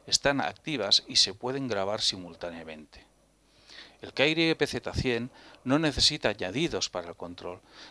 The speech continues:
gracias a un pequeño mando a distancia que viene incluido y que da acceso al control de hasta tres cámaras. El control también se puede hacer mediante conexión a redes informáticas y desde cualquier navegador web,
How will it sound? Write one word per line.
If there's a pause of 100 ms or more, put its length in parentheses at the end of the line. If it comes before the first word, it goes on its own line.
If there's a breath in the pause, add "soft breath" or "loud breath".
gracias
a
un
pequeño
mando
a
distancia
que
viene (260)
incluido (380 loud breath)
y
que
da
acceso
al
control
de
hasta
tres
cámaras. (680 soft breath)
El
control
también
se
puede
hacer
mediante
conexión (320 loud breath)
a
redes
informáticas
y
desde
cualquier
navegador
web,